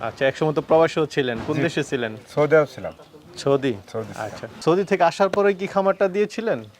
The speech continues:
Speaker 2: সৌদি থেকে আসার পরে আমি এই ওয়ার্কশপ ডিপার্টমেন্টে ব্যবসা করছি।
Speaker 1: আচ্ছা আচ্ছা, ওয়ার্কশপটা আগে দিছেন?
Speaker 2: জি, আগে দিছি।
Speaker 1: আহ, এই সেক্টরে কিভাবে আসা, এই গরু
Speaker 2: এই
Speaker 1: পালনে?
Speaker 2: সেক্টরে আমাদের দেশে বাড়ি হলো, মনে করেন যে,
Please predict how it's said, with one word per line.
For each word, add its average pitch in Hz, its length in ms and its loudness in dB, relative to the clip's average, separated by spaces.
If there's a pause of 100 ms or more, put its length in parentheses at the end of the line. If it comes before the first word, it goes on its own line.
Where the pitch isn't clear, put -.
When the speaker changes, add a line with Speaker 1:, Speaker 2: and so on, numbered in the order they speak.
(400)
Speaker 2:
সৌদি 175 400 6
থেকে 170 240 4
আসার 170 320 4
পরে 170 240 8
আমি 151 200 6
এই 147 100 4
ওয়ার্কশপ 147 420 6
ডিপার্টমেন্টে 127 540 0
ব্যবসা 107 280 -4
করছি। 92 220 -14
Speaker 1:
আচ্ছা 131 260 -2
আচ্ছা, 120 200 -4
ওয়ার্কশপটা 135 600 2
আগে 139 180 0
দিছেন? 123 320 -8
Speaker 2:
জি, 120 80 2
আগে 139 240 4
দিছি। 120 280 -14
Speaker 1:
আহ, 123 280 -8
এই 151 180 0
সেক্টরে 160 420 0
কিভাবে 131 380 4
আসা, 113 260 -4
এই 117 200 -6
গরু 131 240 4
Speaker 2:
এই 180 140 10
Speaker 1:
পালনে? 123 220 4
Speaker 2:
সেক্টরে 175 640 4
আমাদের 147 400 4
দেশে 156 260 2
বাড়ি 143 240 2
হলো, 135 360 0
মনে 127 200 2
করেন 117 260 0
যে, 117 80 0